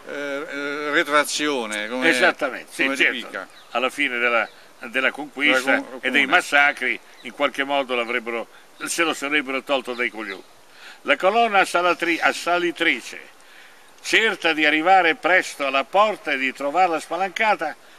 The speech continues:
Speaker 2: infilò la strada che discende dall'alto di Porta Pertusa e, lambendo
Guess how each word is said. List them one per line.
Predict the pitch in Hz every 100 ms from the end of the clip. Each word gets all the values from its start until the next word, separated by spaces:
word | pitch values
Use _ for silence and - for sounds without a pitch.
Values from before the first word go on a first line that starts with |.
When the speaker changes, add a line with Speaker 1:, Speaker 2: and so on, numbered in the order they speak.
| -
Speaker 2:
infilò | 151 160 139 - 180 175 139
la | 139 170
strada | - 165 156 135 139
che | 135 131 117 - - - -
discende | 113 156 - 202 151 123 117 110
dall'alto | 135 135 175 185 156 - 135 127 - - -
di | 101 123
Porta | - 180 143 - 127
Pertusa | 196 208 175 220 208 165 135 139
e, | 185 170 107 - - - - - -
lambendo | 123 208 240 185 160 156 147 139 143 143